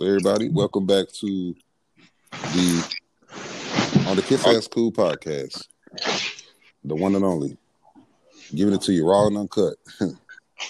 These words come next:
And I am one of your hosts, Hallie. And man, this shit about to get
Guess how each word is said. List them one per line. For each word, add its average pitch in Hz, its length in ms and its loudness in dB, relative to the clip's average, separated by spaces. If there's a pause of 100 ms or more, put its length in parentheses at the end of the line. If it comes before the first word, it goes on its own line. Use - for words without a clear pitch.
(2250)
And 107 300 2
I 113 180 0
am 107 300 -2
one 104 180 -2
of 110 80 0
your 104 200 0
hosts, 104 540 0 (400)
Hallie. 98 380 -2 (2000)
And - 1160 -2
man, 98 220 0
this 101 160 -4
shit 92 140 -2
about 78 220 -4
to 82 60 -8
get 78 220 -4